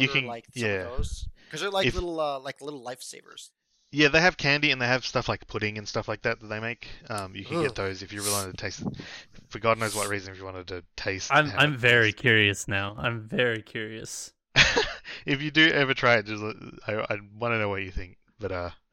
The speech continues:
Speaker 3: Yeah,
Speaker 2: yeah,
Speaker 3: ab-,
Speaker 2: it's
Speaker 3: absolutely. I'll, I'll let you know if I ever try it. Like, I'm not gonna go out of
Speaker 2: It's,
Speaker 3: my way
Speaker 2: uh,
Speaker 3: to try and find it, but
Speaker 2: Yeah. If you come across it, you know, one day while you're out on holiday or something in Southeast Asia,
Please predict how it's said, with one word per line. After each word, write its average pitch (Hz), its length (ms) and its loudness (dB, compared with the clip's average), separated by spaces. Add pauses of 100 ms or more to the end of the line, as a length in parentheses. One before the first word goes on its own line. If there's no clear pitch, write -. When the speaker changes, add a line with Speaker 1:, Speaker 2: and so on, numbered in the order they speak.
Speaker 3:
Yeah, 247 220 2
Speaker 2:
yeah, 92 240 -2
Speaker 3:
ab-, 180 80 4
Speaker 2:
it's - 100 -2
Speaker 3:
absolutely. 151 640 2
I'll, 123 240 4
I'll 123 140 4
let 127 240 2
you 127 80 -2
know 117 180 0
if 104 140 -4
I 117 120 4
ever 110 200 0
try 110 340 0
it. 110 100 -4 (180)
Like, 113 300 2
I'm 139 120 2
not 147 160 4
gonna 135 140 4
go 123 100 6
out 113 60 6
of 113 60 2
Speaker 2:
It's, 113 80 -2
Speaker 3:
my 104 140 2
way 107 80 2
Speaker 2:
uh, - 40 -2
Speaker 3:
to 107 60 -4
try 110 220 0
and 104 140 -4
find 107 400 0
it, 107 140 -6
but 107 340 -2
Speaker 2:
Yeah. 101 380 4 (360)
If 127 140 -4
you 127 60 -2
come 135 160 2
across 104 360 -2
it, 101 80 -6 (100)
you 110 140 -10
know, 90 160 -14
one 92 160 -10
day 92 100 -6
while 90 180 -6
you're 90 160 -10
out 90 140 -12
on 87 60 -14
holiday 90 300 -6
or 90 60 -10
something 90 300 -14
in 92 100 -18
Southeast 92 380 -8
Asia, 98 300 -8